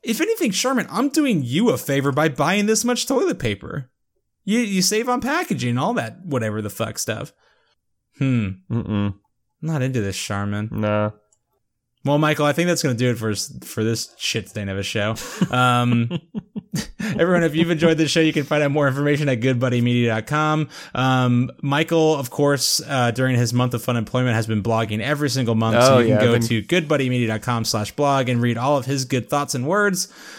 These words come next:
Speaker 1: Um, <laughs> you can also find out more information about our sister show, Longest Days of Our Lives, in which Michael and I and our good buddy Curtis are watching every single episode of The Hit Show twenty-four. Um,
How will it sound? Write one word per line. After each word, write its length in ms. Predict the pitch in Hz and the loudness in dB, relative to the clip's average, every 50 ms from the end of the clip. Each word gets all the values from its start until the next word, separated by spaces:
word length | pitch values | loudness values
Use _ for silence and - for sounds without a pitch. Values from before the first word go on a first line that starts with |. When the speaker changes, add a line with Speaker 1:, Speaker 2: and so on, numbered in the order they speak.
| - - - | -10 -4 -2
Speaker 1:
Um, 480 | 170 170 170 165 160 160 156 156 143 - - 156 | 0 2 2 2 2 0 0 -2 -4 -4 -4 -2
<laughs> 100 | - - | 2 2
you 300 | 220 196 180 - 196 185 | 2 2 2 2 2 2
can 160 | - 196 185 | 2 2 2
also 260 | 185 190 185 208 196 | 2 2 2 0 0
find 200 | 190 190 190 190 | 0 2 2 2
out 160 | 185 165 135 | 2 0 0
more 240 | 170 180 190 196 196 | 0 0 2 2 2
information 440 | 196 190 190 190 196 202 190 196 196 | 0 0 -2 -2 -2 -2 -2 0 0
about 160 | 190 190 196 | 2 2 4
our 100 | 196 202 | 2 2
sister 500 | 190 - - 233 285 - - - 202 160 | 2 2 2 2 2 2 0 0 -2 -2
show, 440 | - - - 123 104 95 92 92 - _ _ _ _ _ _ _ _ _ _ - | -2 0 0 0 0 -2 -6 -12 -16 _ _ _ _ _ _ _ _ _ _ -2
Longest 280 | 131 131 147 156 151 - | 0 2 2 2 2 2
Days 200 | 180 180 180 156 | 2 2 2 4
of 60 | 170 | 4
Our 100 | 175 170 | 4 4
Lives, 400 | 170 185 214 214 135 113 101 - | 4 2 2 0 0 -2 -4 -2
in 200 | 117 117 117 117 | -2 0 0 0
which 180 | 113 110 - - | 0 0 0 0
Michael 280 | 120 113 113 - 120 | -2 0 0 0 0
and 80 | 117 110 | 0 2
I 80 | 110 120 | 0 0
and 140 | 123 117 107 | -2 -2 -4
our 40 | 107 | -4
good 200 | 95 113 107 98 | -4 -4 -4 -2
buddy 180 | 104 104 101 98 | -2 -2 -2 -2
Curtis 320 | - - 110 113 117 - | -2 -2 -2 -2 -2 -2
are 60 | 113 104 | -2 0
watching 320 | 101 104 - - 104 104 | 0 -2 -2 -2 -4 -4
every 300 | - - 110 98 107 104 | -4 -6 -4 -2 -2 -2
single 320 | - - 113 110 101 101 | -2 -2 -2 -2 -2 -2
episode 420 | 101 104 - 101 - - 113 113 110 | -4 -4 -4 -4 -2 0 0 0 0
of 80 | 113 | 0
The 60 | 104 110 | 2 0
Hit 140 | 120 113 | 0 0
Show 100 | - 123 | 0 -2
twenty-four. 560 | 113 - 123 120 117 117 147 160 175 180 175 - - - - - - - - | -2 0 0 0 0 2 2 2 2 2 0 -2 -10 -20 -20 -20 -16 -8 -4
Um, 840 | - 143 151 156 156 156 156 156 156 156 156 156 160 175 - - | -2 0 2 2 2 2 2 2 2 2 2 0 -2 -4 -6 -10